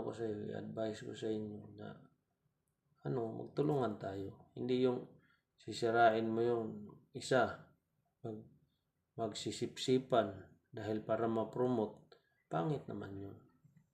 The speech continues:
Kasi ang pamilya yung sinisiraan mo eh. Hindi naman pwede yun. Kailangan tulungan tayo. Pag mali, warningan,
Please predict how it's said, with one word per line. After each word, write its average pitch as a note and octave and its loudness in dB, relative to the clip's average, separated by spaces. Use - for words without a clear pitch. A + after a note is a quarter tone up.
Kasi C3 -2
ang C3 -6
pamilya D3+ 4
yung C3+ 4
sinisiraan A#2 4
mo C3+ 0
eh. G2 -8
Hindi C#3+ -2
naman A#2+ -4
pwede A2 -2
yun. G#2 -4
Kailangan D2 0
tulungan D3+ 0
tayo. G2+ -8
Pag D3+ 0
mali, C#3 4
warningan, C3+ 2